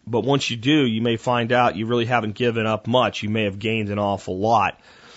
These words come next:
That's what Melanie and her husband found out, is they worked hard, developed, uh, some savings in a very tough environment,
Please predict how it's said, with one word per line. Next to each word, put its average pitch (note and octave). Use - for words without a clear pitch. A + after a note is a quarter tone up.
That's C3
what D3+
Melanie C#3+
and A2+
her A#2+
husband A#2+
found G#2
out, G2+
is A2
they A#2
worked B2+
hard, A2+
developed, B2+
uh, G#2
some A2+
savings A2+
in G#2+
a G#2
very A#2+
tough C3
environment, A2+